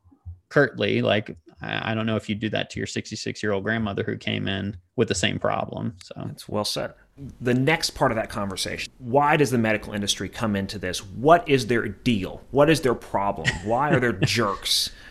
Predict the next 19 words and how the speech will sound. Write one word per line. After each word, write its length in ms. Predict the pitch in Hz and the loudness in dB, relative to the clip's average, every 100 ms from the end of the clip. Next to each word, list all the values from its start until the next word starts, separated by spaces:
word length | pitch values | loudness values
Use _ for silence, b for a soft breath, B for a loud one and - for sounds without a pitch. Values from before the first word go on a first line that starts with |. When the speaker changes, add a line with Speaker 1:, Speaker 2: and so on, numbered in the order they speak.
| B - | B 0
Speaker 2:
Um, 280 | 104 98 98 135 | 0 0 -2 0
too 220 | - - | 6 8
many, 240 | 139 127 | 8 6
so 260 | 117 - 131 | 4 4 4
many 280 | 120 104 104 | 4 0 0
in 120 | 104 | 0
medicine. 360 | 156 185 - 95 | 2 0 0 -4
And 80 | 110 | 2
here's 180 | 214 | 4
the 100 | - - | 4 0
argument 360 | 107 104 107 | 0 0 -4
they 100 | 101 | -2
would 140 | 92 104 | -2 0
make, 300 | - - - | -2 -2 -2
which 200 | 98 - | -2 0
is 320 | 98 98 - b b b b - | 0 0 -4 b b b b -14
compassion 480 | 104 - 123 - 107 | -8 0 0 0 -4
fatigue, 400 | - 101 87 87 | -10 -10 -10 -6
burnout, 400 | - 107 87 | -4 -2 -4